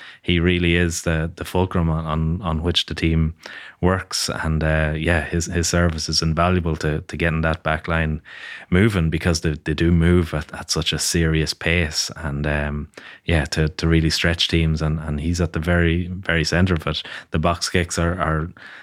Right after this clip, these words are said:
all throughout the tournament, they've been on the money, really. He's, he's great chasers, and they obviously put some, uh, decent blocking patterns in, in place as well. But yeah, he's been absolutely central to everything this England team have,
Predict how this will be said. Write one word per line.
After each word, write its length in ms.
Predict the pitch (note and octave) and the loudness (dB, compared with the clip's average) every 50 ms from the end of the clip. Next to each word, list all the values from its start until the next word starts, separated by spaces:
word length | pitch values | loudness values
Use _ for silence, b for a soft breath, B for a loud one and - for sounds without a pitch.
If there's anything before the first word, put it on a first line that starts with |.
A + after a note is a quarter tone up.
| B B _ | B B _
all 320 | - D2+ F2 F#2 F2 F2 - - - B B B B B B B - - _ _ - | -2 2 4 4 4 2 0 -6 -16 B B B B B B B -20 -20 _ _ -2
throughout 240 | - G2+ G#2 G#2 G2 | 0 2 2 0 -2
the 80 | - | -4
tournament, 400 | D#2+ - F#2+ G#2+ B2 A2 F2+ D#2+ | -2 0 2 4 4 4 4 2
they've 160 | D#2+ E2+ D#2+ D#2+ | 2 -2 -2 0
been 140 | F2 D#2+ | 0 2
on 160 | E2 E2 E2 D#2+ | 2 2 2 2
the 60 | D#2+ | 2
money, 320 | D#2+ D#2+ F2 G2 G2+ E2+ | 2 4 4 4 4 4
really. 400 | D#2 D#2 D2+ D#2 D#2 D#2 D#2 D2+ | 2 0 -2 -2 -2 -2 -2 -2
He's, 260 | D2 E2+ E2 D#2+ - | 0 -2 -2 -2 -2
he's 200 | E2+ E2 D#2+ D#2+ | -4 -4 -4 -6
great 240 | - - F2+ F2 E2+ | -2 0 0 0 0
chasers, 540 | - - F2+ F#2 F#2 F2+ - G2 F2+ E2+ E2 | 0 0 2 2 2 2 2 0 0 0 0
and 180 | E2+ E2 E2 D#2+ | 0 -2 0 0
they 60 | E2+ | 0
obviously 400 | F2 F2 E2+ - - F2 E2 E2 B B B B B B B B B | 0 0 0 0 2 0 0 0 B B B B B B B B B
put 160 | - F#2 F2+ - | 0 0 0 2
some, 280 | - F2 F2 F2 E2+ | 2 4 4 6 4
uh, 360 | E2+ E2+ E2+ E2+ E2+ E2 E2 D#2+ F#2 - - G2 F2 E2+ E2+ | 4 4 4 2 2 2 0 -2 -4 -8 -6 -4 -4 -4 -6
decent 320 | - - F2 E2 - E2+ E2+ | -6 -4 -2 0 2 2 4
blocking 340 | F2 F2+ F2 - - E2 D#2+ | 4 2 2 2 0 0 0
patterns 440 | - F2 F2 E2+ - F2+ F2 E2+ | 2 0 0 2 2 0 2 2
in, 100 | F2+ F2 | 0 0
in 180 | F2+ F2 F2 F2 | 0 0 -2 -2
place 300 | F2 F2+ F2+ E2+ E2 - | 0 0 0 0 0 -2
as 120 | F2 D#2 | -4 -2
well. 240 | E2+ F2 F2+ F2 F2 | 0 2 2 2 2
But 260 | E2 E2 D#2+ D#2+ - B B B B B B B B | 2 0 -2 -4 -4 B B B B B B B B
yeah, 240 | - F2 E2 C#2+ C#2 | 0 0 0 0 -2
he's 200 | D2+ E2 E2 D#2+ | -2 -2 -2 0
been 300 | - E2 D#2+ D#2+ D#2+ D#2+ | 0 2 2 2 2 2
absolutely 500 | C#2+ D2 E2 D#2+ - - E2+ E2 D#2 D#2 | 0 -2 -2 -2 -2 -2 -2 0 0 -2
central 420 | D#2 - E2 F2+ E2+ - - D#2 D#2 | 0 2 2 4 4 2 0 -4 -2
to 60 | E2 | -2
everything 320 | D#2+ D#2 E2 E2 D#2+ D#2+ | -2 -2 -2 -2 0 0
this 180 | D#2+ D#2 D2+ - | 0 0 0 0
England 280 | E2 E2 E2+ E2 E2 | 0 2 2 0 2
team 300 | - E2+ E2 E2 E2 D#2 | 2 2 2 2 2 0
have, 260 | D#2 E2 D#2+ D#2 - | 0 0 -2 -2 -4